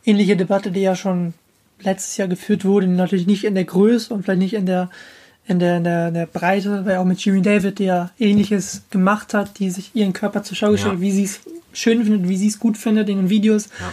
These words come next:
Speaker 1: aufgetreten ist, wie sie's wollte, wie sie's will. Und da gab's ja auch, „Na, wie kann man sich so darstellen?
Speaker 2: Ja.
Speaker 1: Wie kann man das und das machen?“ Ähm, ja, einfach höchst kritisch, was Männer,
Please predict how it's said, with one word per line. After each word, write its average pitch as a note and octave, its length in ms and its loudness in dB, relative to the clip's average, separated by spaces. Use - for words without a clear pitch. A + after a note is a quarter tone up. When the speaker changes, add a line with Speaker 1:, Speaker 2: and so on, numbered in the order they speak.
Speaker 1:
aufgetreten - 260 0
ist, G3 140 -4
wie G#3 100 0
sie's G3 340 -4
wollte, G#3 380 2
wie F#3+ 80 0
sie's F#3 240 -4
will. G#3+ 220 4
Und - 460 -10
da F3 80 2
gab's F3 120 0
ja G3+ 140 -2
auch, G3 300 -2
„Na, G3 500 -6
wie G#3+ 80 -2
kann G#3 160 -4
man G3 100 2
sich F#3+ 100 -6
so A#3 140 0
darstellen? G3+ 840 2
Speaker 2:
Ja. G3+ 60 -2
Speaker 1:
Wie G#3+ 60 0
kann A#3+ 160 -4
man A3+ 60 0
das A#3 160 -2
und A#3 80 0
das G#3+ 200 0
machen?“ F#3+ 420 2
Ähm, F#3 440 2
ja, E3+ 180 -2
einfach G3 440 -2
höchst A3+ 280 0
kritisch, A#3+ 360 -2
was G3+ 160 -6
Männer, G3+ 580 2